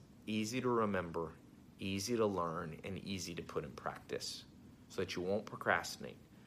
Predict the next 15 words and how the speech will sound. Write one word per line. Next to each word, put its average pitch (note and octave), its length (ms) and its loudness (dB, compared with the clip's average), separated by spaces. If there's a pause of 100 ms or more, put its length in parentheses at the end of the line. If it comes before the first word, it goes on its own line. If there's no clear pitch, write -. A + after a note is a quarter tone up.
(160)
so - 140 0
that G#2 100 0
you A2+ 60 4
won't C#3 180 8
invest A#2+ 380 10
in A2+ 80 6
another G#2 300 8
book, - 640 2 (200)
another A2 360 8
course, G#2+ 480 8
another G#2 360 6
video, F#2 460 4
and F2+ 200 2
it E2+ 120 -2
not F#2 320 8